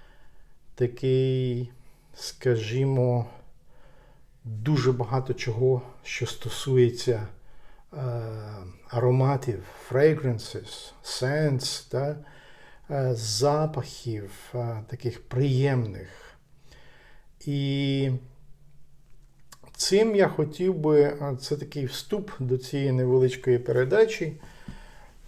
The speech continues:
Е, на цьому я закінчив, через те, що я хочу про Патріка Зюскінда і про цей, е, роман, який так і називається Das Parfum, е, Die Geschichte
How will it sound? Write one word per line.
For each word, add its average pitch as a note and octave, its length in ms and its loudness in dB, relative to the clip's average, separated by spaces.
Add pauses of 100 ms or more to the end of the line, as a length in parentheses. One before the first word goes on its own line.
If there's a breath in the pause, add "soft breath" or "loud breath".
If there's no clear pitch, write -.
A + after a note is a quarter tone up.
(120)
Е, C3 400 -2 (580 loud breath)
на B2+ 160 -4
цьому C#3 400 -4
я B2 180 6
закінчив, C3 920 -4
через A#2+ 200 0
те, B2 120 -2
що - 120 -2
я B2 40 4
хочу B2+ 360 -2
про B2 140 0
Патріка C3+ 540 0
Зюскінда B2 520 0
і A#2 60 2
про A#2+ 160 -2
цей, C3 500 4
е, A#2+ 300 2
роман, C#3 500 4
який A#2+ 300 0
так - 300 -2
і B2+ 40 2
називається A#2 580 4
Das A2+ 560 4
Parfum, G3 880 2 (760 loud breath)
е, D3+ 40 2 (1160)
Die C3+ 340 -2
Geschichte F3 640 4